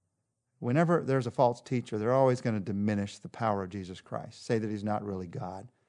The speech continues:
say that he didn't do all that was needed for your forgiveness, for your salvation.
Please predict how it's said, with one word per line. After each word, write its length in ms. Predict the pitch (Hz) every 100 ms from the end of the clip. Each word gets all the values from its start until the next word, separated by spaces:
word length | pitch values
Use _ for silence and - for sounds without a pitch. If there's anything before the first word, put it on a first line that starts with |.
| _ _ _ _
say 200 | 143 135
that 180 | 120 - _
he 140 | 131
didn't 180 | 139 117
do 160 | 110 110
all 240 | 110 113
that 100 | 110
was 120 | 107
needed 360 | 101 107 104 87
for 100 | 117
your 160 | 98 92
forgiveness, 600 | - 98 117 101 98 87
for 120 | 123
your 140 | 101
salvation. 680 | - 113 101 98 104 - -